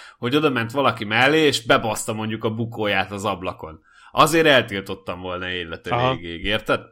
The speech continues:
Speaker 1: Ez
Speaker 2: Értem.
Speaker 1: meg, ez meg, hogyha van egy kis kontakt, egy kis lögdösödés, még talán nem értek hozzá, de talán ebben a motorsportban és főleg a Moto kettőben, ahogy mondtad, benne van. Ez nincs benne, tehát ez körülbelül olyan súlyú, mint hogy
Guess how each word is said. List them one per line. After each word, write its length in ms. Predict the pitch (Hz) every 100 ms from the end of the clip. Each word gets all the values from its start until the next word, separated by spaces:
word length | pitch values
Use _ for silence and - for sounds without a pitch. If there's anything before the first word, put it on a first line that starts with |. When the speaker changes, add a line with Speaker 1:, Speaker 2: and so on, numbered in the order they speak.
| _
Speaker 1:
Ez 100 | 127
Speaker 2:
Értem. 180 | 131 143
Speaker 1:
meg, 300 | 147 123 - - 58 - 50 _
ez 260 | 135 143
meg, 140 | 151 143
hogyha 200 | 147 135
van 120 | 139
egy 120 | 135
kis 180 | 117 110
kontakt, 520 | - 127 135 131 117
egy 80 | 135
kis 220 | 117 110
lögdösödés, 680 | 127 123 127 123 135 127 123
még 240 | 139 131 117
talán 360 | 156 160 131
nem 180 | 123 147
értek 340 | 143 120 107
hozzá, 220 | - 107 113
de 120 | 113
talán 260 | 120 131 117
ebben 220 | 107 110
a 40 |
motorsportban 720 | 120 117 120 107 - 104 101
és 100 | 107
főleg 280 | - 117 113
a 60 | 98
Moto 280 | 101 101 98
kettőben, 440 | 104 104 110 104
ahogy 140 | 98
mondtad, 340 | 95 107 104 104 - -
benne 360 | - 117 107 101
van. 180 | 98 95 - -
Ez 280 | 135 147
nincs 300 | 143 156 139
benne, 280 | 120 113 110
tehát 200 | 107 107
ez 140 | 117 -
körülbelül 380 | 170 165 151
olyan 220 | 143 135 107
súlyú, 360 | - 143 147
mint 240 | 151 139 117
hogy 240 | 135 123